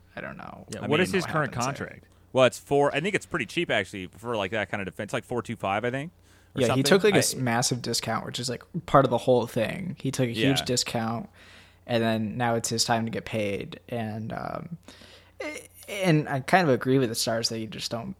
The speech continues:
Speaker 1: pay a defenseman, like, this mega contract when he's, what's he, like, twenty-eight now or something?
Speaker 3: Uh, yeah, twenty-nine maybe, I think.
Speaker 1: Yeah, so he's
Speaker 2: Yeah.
Speaker 1: like, he's getting older, so yeah, you don't give them these mega contracts. I do agree.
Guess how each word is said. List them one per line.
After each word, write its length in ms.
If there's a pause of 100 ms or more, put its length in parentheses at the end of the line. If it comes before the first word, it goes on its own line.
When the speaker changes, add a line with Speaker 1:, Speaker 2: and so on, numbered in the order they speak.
(140)
Speaker 1:
pay 200
a 60
defenseman, 520
like, 140
this 220
mega 240
contract 880 (140)
when 220
he's, 600
what's 240
he, 60
like, 120
twenty-eight 480
now 180
or 60
something? 500 (540)
Speaker 3:
Uh, 40
yeah, 200
twenty-nine 500
maybe, 360
I 80
think. 240
Speaker 1:
Yeah, 300
so 160
he's 160
Speaker 2:
Yeah. 80
Speaker 1:
like, 340
he's 220
getting 280
older, 340
so 140
yeah, 220
you 160
don't 160
give 160
them 200
these 220
mega 240
contracts. 640
I 60
do 220
agree. 560